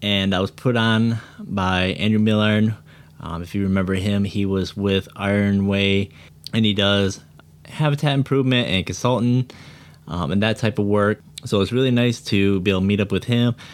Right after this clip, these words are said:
I also ran into, uh, a longtime friend of mine who I really hadn't seen in several years, really. Uh, I got to touch base with him, and it was really good just kinda, uh, sitting down and, you know, learn a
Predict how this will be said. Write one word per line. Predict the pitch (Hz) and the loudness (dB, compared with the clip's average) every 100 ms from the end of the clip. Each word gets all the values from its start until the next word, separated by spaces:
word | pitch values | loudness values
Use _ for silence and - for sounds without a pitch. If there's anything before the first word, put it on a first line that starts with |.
| - - | -18 -6
I | |
also | 87 95 101 | -2 0 0
ran | 101 98 | 2 2
into, | 95 - 101 98 95 - | 0 -2 0 0 0 -2
uh, | - 82 85 - | -6 -8 -8 -8
a | 87 | -6
longtime | 95 104 120 120 - 110 104 | -2 0 0 0 -2 -2 0
friend | - 107 104 | 0 0 2
of | |
mine | 104 101 104 104 - - - | 2 2 0 -2 -8 -20 -12
who | 95 | -4
I | 95 98 | -2 0
really | 95 101 123 | -2 0 0
hadn't | 113 110 95 | 0 -2 -2
seen | - 101 107 98 | -2 0 2 0
in | 87 85 82 - - - | 0 -4 -6 -12 -20 -20
several | - 113 135 | -6 -2 0
years, | 101 98 135 95 | 0 0 0 -2
really. | 92 113 92 87 - - - - | -2 -2 -2 -4 -14 -20 -20 -12
Uh, | - 85 | -10 -8
I | |
got | 87 95 | -4 -4
to | 101 | -2
touch | 101 101 - | 0 0 0
base | 107 104 | -2 0
with | 95 | -2
him, | 107 113 113 110 - - - - - | 0 0 0 -2 -4 -16 -20 -20 -8
and | 135 | -2
it | 147 | 0
was | 135 | 0
really | 190 170 | 0 0
good | 151 135 | 0 -2
just | 127 | -4
kinda, | - 120 110 - - - - - - | 0 0 0 -2 -12 -20 -20 -16 -6
uh, | 92 | -6
sitting | 101 156 131 | -4 -4 -2
down | 120 117 120 120 - - - | 0 2 2 0 -4 -10 -2
and, | 104 104 104 98 101 98 - 78 | 0 2 2 2 0 -4 -10 -12
you | |
know, | 85 85 | -8 -4
learn | 110 | 0
a | 120 | 2